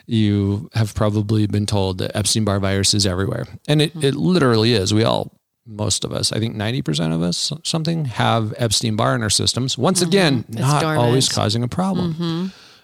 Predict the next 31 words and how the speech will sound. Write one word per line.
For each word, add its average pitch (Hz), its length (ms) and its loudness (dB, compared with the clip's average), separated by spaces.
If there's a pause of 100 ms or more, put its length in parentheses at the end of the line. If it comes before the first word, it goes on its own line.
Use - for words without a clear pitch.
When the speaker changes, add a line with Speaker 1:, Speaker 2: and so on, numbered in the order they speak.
Speaker 1:
It's 110 240 -4
when 127 300 0
things 123 280 0
get 113 140 0
imbalanced 113 680 0
that 107 100 -2
it 104 260 -4
kinda 104 300 -2
starts 104 240 -2
to - 80 -4
come 123 100 0
out. 120 180 0
Another 120 320 2
really 127 320 2
common 147 360 2
one, 117 180 2
cytomegalovirus, 120 1300 0
the - 80 -2
Speaker 2:
Mm-hmm. - 140 0
Speaker 1:
C 113 160 0
M 123 200 0
V, 143 180 2
Speaker 2:
C - 80 0
M 170 120 -4
V. 170 240 -4 (100)
Speaker 1:
that 107 200 -2
tends 110 340 0
to 107 420 0 (200)
pop 110 300 -2
up 120 140 -2
seasonally. 127 800 -4